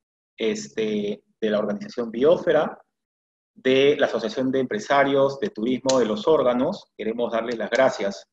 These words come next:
El próximo miércoles a las cinco de la tarde también vamos a estar, para recordarles, cinco de la tarde en punto, empezamos también.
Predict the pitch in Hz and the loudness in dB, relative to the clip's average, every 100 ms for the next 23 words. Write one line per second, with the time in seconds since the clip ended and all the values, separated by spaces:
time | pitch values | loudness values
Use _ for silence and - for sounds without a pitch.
0 | _ _ _ _ 110 107 143 - 147 127 | _ _ _ _ -10 -2 -2 0 0 2
1 | 127 156 180 175 160 175 127 107 104 - | 2 4 2 4 2 2 -2 -4 -4 -8
2 | 151 151 135 110 107 127 147 170 - 113 | -2 2 2 2 2 2 2 -2 -4 -6
3 | 123 123 123 127 110 - 139 135 110 - | -4 -2 -2 -2 -6 -4 -2 -4 -6 -6
4 | 98 117 127 127 - 131 127 131 110 107 | -2 -2 -2 -6 -8 -6 0 0 2 0
5 | 117 117 120 139 139 151 165 - 104 98 | -2 -2 -4 -8 -2 0 0 -2 -8 -8
6 | - 120 123 120 113 104 131 156 | -4 -2 -2 -4 -10 -8 -4 -4